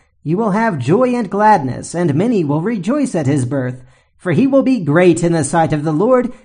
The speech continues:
and he will drink no wine or liquor, and he will be filled with the Holy Spirit while yet in his mother's womb. And he will turn many of the sons of Israel back to the Lord their God.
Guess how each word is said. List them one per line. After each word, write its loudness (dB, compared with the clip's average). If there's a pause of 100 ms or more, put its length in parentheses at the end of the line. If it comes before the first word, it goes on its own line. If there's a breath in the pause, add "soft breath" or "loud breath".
and -4
he 2
will 4
drink -2
no 2
wine -2
or -2
liquor, -6
and -4
he 0
will 2
be -2
filled -2
with -4
the 0
Holy 0
Spirit -2
while 0
yet 2
in 0
his 0
mother's -2
womb. -4 (300)
And -2
he 2
will 2
turn -2
many 0
of 0
the 0
sons 0
of 2
Israel 0
back 0
to -2
the -2
Lord -2
their 0
God. -2